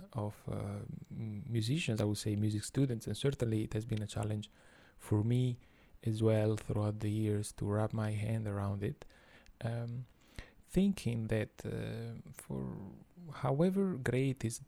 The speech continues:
my effort, my personal effort, uh, to learn new things, to master a particular, uh, piece of music or even a style, a genre, or, uh, or a particular craft related to creativity,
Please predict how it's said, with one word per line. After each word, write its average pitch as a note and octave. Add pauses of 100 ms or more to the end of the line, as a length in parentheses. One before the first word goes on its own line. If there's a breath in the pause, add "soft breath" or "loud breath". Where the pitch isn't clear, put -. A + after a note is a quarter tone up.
(140)
my A#2+
effort, -
my A2
personal A#2
effort, A2+ (180)
uh, A#2 (680)
to A#2
learn B2+
new C3+
things, C3+
to A2
master A#2+
a A#2
particular, A2 (540 loud breath)
uh, A2
piece -
of A#2
music A#2+
or G#2
even G#2
a G#2+
style, B2
a G2
genre, A2
or, G2+ (520 loud breath)
uh, A2
or G2+ (400)
a A2
particular A2
craft -
related G#2+
to G#2+
creativity, G#2+